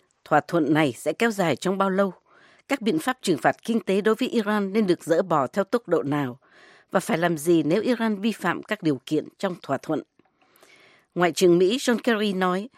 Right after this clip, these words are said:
một số vấn đề khó khăn vẫn tồn tại, trong khi thương thuyết gia chính của Iran, ông Abbas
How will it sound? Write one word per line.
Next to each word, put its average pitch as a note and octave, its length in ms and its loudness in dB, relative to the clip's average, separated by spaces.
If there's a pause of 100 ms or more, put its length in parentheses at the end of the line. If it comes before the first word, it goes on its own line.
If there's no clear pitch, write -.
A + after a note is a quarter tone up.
(340)
một F#3 100 0
số A#3 220 2
vấn C4+ 180 2
đề G#3 160 2
khó G3 260 -4
khăn G#3+ 320 -4 (120)
vẫn F#3 160 2
tồn D#3 200 -2
tại, - 320 -4 (500)
trong A#3+ 160 0
khi B3 260 -2
thương A3+ 160 0
thuyết - 220 -4
gia A3+ 140 2
chính G#3+ 280 -2
của - 120 -2
Iran, F#3+ 440 2 (320)
ông G3+ 160 2
Abbas G3+ 500 -2